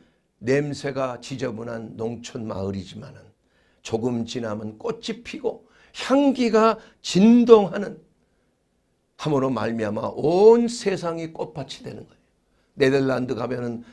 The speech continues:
꽃 축제 이런 거 한번 가본 적이 있습니까, 여러분? 저는 한번 가본 적이 있는데, 이 과거에는 다 인분으로 그렇게 꽃에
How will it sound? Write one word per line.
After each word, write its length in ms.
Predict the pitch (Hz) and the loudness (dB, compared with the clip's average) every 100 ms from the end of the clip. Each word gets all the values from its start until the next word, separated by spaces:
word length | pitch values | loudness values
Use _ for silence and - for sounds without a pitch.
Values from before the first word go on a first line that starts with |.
| _ _ | _ _
꽃 280 | 180 160 - | -2 -2 -4
축제 400 | - - 160 131 | -18 -10 -2 0
이런 240 | 120 117 | 0 -6
거 60 | 113 | -6
한번 200 | 107 104 | -8 -8
가본 380 | - 104 113 104 | -8 -8 -10 -10
적이 180 | 101 | -10
있습니까, 400 | 98 - - - | -10 -12 -16 -16
여러분? 200 | - - | -18 -16
저는 200 | 104 117 | -10 -8
한번 280 | 113 117 107 - - | -6 -6 -10 -16 -12
가본 280 | - 110 107 | -6 -4 -4
적이 200 | 107 101 | -6 -8
있는데, 440 | 98 92 - 104 _ _ _ _ | -8 -10 -14 -18 _ _ _ _
이 100 | - | -2
과거에는 580 | - 160 202 220 220 214 | 4 6 10 12 10 6
다 160 | - | -4
인분으로 640 | 220 196 269 285 277 254 226 | 0 2 2 0 -2 -2 -2
그렇게 320 | 175 175 - | -4 -8 -10
꽃에 480 | - - - - - | -6 -8 -2 -2 -2